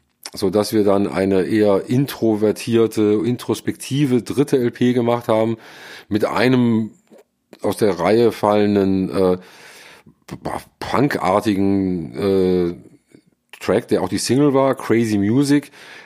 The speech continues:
Das hat aber nicht mehr so gezündet dann wie vom Disco to Disco, weit in, weit davon entfernt. Ähm, interessant ist vielleicht noch in dem Zusammenhang, dass, äh, vom Disco to Disco in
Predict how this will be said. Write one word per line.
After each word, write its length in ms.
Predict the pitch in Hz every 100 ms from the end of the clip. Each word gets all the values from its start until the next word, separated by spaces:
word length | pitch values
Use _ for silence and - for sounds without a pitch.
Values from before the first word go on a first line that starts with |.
| - -
Das 180 | 90
hat 140 | 110 82
aber 280 | 98 95 92
nicht 640 | 80 82 95 107 107 -
mehr 240 | 98 92
so 140 | 90 87
gezündet 500 | - 110 110 92 85
dann 160 | 76
wie 100 | 82
vom 200 | 82 85
Disco 260 | 92 - 82
to 120 | 82
Disco, 500 | 73 90 - 69 69
weit 240 | 80 92
in, 120 | - 73
weit 400 | 71 71 85 92
davon 180 | 85 80
entfernt. 440 | 73 82 82 71 - - - - - - - - - - -
Ähm, 600 | 95 95 92 87 87 90 - _
interessant 400 | 113 117 135 156
ist 100 | 139
vielleicht 240 | 135 131
noch 80 | 131
in 100 | 120
dem 140 | 120 120
Zusammenhang, 640 | 113 120 117 107 117 113
dass, 300 | 107 101 -
äh, 220 | 80 101
vom 220 | 107 101
Disco 280 | 101 120 -
to 140 | 104 95
Disco 460 | 113 131 135 127
in 360 | 104 104 107